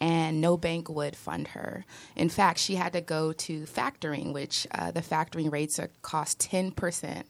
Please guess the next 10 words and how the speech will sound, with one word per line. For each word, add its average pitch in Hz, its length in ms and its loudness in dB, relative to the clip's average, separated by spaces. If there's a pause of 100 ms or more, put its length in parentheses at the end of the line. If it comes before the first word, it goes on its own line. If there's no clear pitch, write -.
(180)
per 175 200 2
month 165 360 -2 (180)
for 170 120 -2
her 165 140 2
invoices. - 760 -2 (220)
Ten 214 160 6
percent 170 380 2 (600)
of 170 140 6
her 175 100 2
revenue 151 440 0